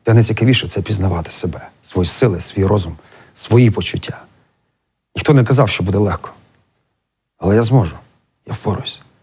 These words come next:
Ти, головне, чекай мене. Я обов'язково повернусь. Я переможу. Направо.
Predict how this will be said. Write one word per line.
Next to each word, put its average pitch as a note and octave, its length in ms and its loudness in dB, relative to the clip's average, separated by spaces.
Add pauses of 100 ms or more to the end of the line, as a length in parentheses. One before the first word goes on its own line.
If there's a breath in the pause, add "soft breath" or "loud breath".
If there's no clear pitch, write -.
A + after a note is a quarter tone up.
(540)
Ти, G#2+ 80 -2
головне, G#2+ 260 2
чекай G#2+ 300 -2
мене. F2 220 -10 (720)
Я F2 80 -8
обов'язково F2+ 460 -4
повернусь. - 520 -14 (360)
Я - 100 -10
переможу. B2 480 -10 (920)
Направо. - 720 -18